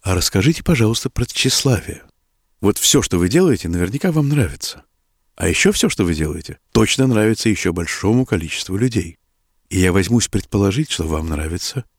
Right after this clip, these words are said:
что всем им, нам, нравится то, что вы делаете. Неплохо, довольно хорошо закручено. Но, судя по описанию в Википедии, например, это же и есть суть тщеславия,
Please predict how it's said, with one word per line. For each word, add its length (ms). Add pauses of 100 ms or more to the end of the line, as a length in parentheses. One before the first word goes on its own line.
что 240
всем 320
им, 400
нам, 280 (600)
нравится 480
то, 80
что 160
вы 100
делаете. 480 (960)
Неплохо, 920 (180)
довольно 640 (160)
хорошо 320
закручено. 460 (920)
Но, 120
судя 260
по 120
описанию 420
в 60
Википедии, 580
например, 400 (760)
это 200
же 160
и 60
есть 260
суть 460
тщеславия, 960